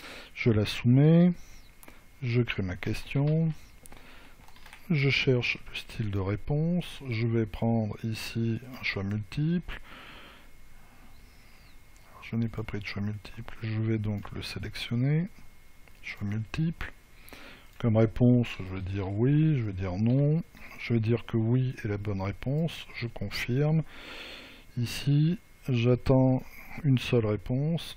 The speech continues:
je sauvegarde. Voilà, je viens de créer donc une activité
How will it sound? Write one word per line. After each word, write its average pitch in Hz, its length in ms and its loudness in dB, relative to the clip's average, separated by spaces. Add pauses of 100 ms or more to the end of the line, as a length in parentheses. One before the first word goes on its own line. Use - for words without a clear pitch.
je - 140 -2
sauvegarde. 107 460 -2 (200)
Voilà, 120 280 2
je 131 160 4
viens 143 160 10
de 135 140 8
créer 139 320 8
donc 117 220 4
une 117 120 6
activité 110 720 2